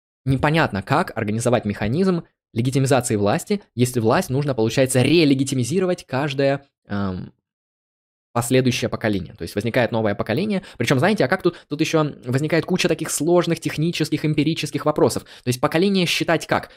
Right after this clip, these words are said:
Поколение — это раз в десять лет. Поколение — это каждый год, потому что вот есть люди, которые родились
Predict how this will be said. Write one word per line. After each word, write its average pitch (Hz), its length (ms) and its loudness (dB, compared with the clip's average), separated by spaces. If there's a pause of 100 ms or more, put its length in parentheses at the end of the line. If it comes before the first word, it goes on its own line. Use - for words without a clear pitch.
Поколение — 175 420 2
это 151 200 -2
раз 160 140 0
в 131 40 -6
десять 160 280 -2
лет. 80 200 -8 (180)
Поколение — 165 420 2
это 147 200 -2
каждый 143 280 2
год, 180 200 4
потому 107 200 -2
что - 120 -2
вот 107 100 2
есть 131 160 2
люди, 160 160 4
которые 131 260 4
родились 127 400 2